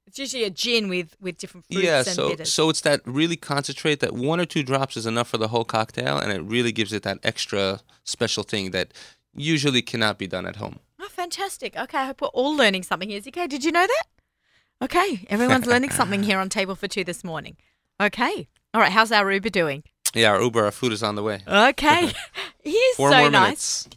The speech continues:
Speaker 1: In four minutes, we're gonna have food from Noga. So, but that's his other restaurant. So let's trans-, so let's talk about the menu and Cindy and <laughs>
Speaker 2: Yep.
Speaker 1: the whole gang at Bison, and then we'll flip into Noga.
Speaker 2: Definitely. So, um,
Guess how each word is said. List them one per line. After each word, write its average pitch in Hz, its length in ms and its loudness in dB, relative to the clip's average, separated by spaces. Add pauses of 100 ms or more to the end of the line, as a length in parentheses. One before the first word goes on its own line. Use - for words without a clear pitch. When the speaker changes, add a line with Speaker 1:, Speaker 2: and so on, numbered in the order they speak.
Speaker 1:
In 262 140 0
four 277 280 2
minutes, 240 380 -6
we're 226 80 -4
gonna 220 160 -4
have 220 160 2
food 220 320 4
from 214 220 0
Noga. 190 340 6
So, 226 320 4
but 254 160 2
that's 330 180 4
his 311 80 2
other 262 220 8
restaurant. 180 400 0
So 262 80 0
let's 294 240 -2
trans-, 277 300 -6 (100)
so 226 300 0 (260)
let's 285 120 -4
talk 381 120 0
about 302 240 4
the 254 60 -2
menu 233 420 -2
and 196 160 -4
Cindy 233 680 -2
and 214 280 -4 (240)
<laughs> - 220 -8
Speaker 2:
Yep. 160 200 -6
Speaker 1:
the 240 80 2
whole 247 200 4
gang 220 240 2
at 208 100 -6
Bison, 220 360 4
and 330 120 -6
then 240 60 -2
we'll 214 100 -2
flip - 240 -10
into 214 220 -4
Noga. 170 360 -4 (160)
Speaker 2:
Definitely. 110 420 -4 (720)
So, 135 760 4
um, 120 500 4